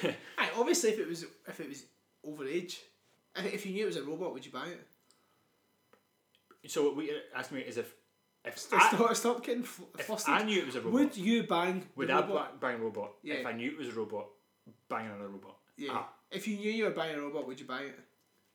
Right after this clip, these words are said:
Speaker 1: Yeah, of course I would.
Speaker 2: <laughs> You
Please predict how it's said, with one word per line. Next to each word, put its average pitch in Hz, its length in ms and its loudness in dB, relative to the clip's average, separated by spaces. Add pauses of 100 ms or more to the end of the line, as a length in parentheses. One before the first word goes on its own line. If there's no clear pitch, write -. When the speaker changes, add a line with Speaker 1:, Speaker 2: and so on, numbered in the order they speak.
(840)
Speaker 1:
Yeah, 196 100 -10
of - 100 -12
course 190 160 -10
I - 20 -4 (500)
would. 196 220 -8
Speaker 2:
<laughs> - 40 -20 (800)
You 131 120 -12